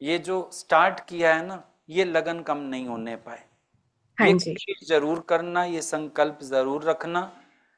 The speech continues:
Speaker 1: बाकी सब बढ़िया है, होता
Speaker 2: हाँ जी।
Speaker 1: रहेगा सब। सत्संग साथ होगा। अभी सुना है ना, अभी भी तुमसे पहले जिनसे बात की,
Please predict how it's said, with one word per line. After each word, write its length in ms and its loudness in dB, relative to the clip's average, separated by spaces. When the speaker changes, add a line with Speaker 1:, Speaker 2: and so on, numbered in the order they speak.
Speaker 1:
बाकी 340 4
सब 520 0
बढ़िया 380 -2
है, 240 -10
होता 200 6
Speaker 2:
हाँ 100 10
जी। 60 6
Speaker 1:
रहेगा 320 0
सब। 280 -4
सत्संग 480 4
साथ 460 4
होगा। 500 0
अभी 300 -2
सुना 400 0
है 80 0
ना, 80 2
अभी 260 2
भी 120 -6
तुमसे 360 -4
पहले 300 2
जिनसे 400 -6
बात 340 4
की, 240 -16